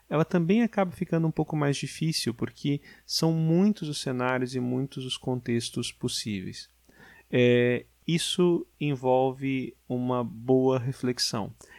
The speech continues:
É, talvez seja por isso que, por exemplo, na indústria automobilística, seja cada vez menos comum você poder ligar ou desligar acessórios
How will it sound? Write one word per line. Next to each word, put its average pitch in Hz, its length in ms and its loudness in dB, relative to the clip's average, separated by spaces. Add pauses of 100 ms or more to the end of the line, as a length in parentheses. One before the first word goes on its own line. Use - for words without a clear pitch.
(120)
É, - 100 -4
talvez 196 260 4
seja 233 160 2
por 208 180 0
isso 214 280 2
que, - 480 -4
por 127 120 4
exemplo, 123 260 2
na 120 80 2
indústria 131 300 0
automobilística, 120 720 -2
seja 135 260 -2
cada 139 220 -2
vez 156 240 0 (300)
menos 165 320 4
comum 180 580 4
você 139 300 0
poder 127 480 0 (260)
ligar 127 540 2
ou 165 120 2
desligar 135 500 0
acessórios 127 920 2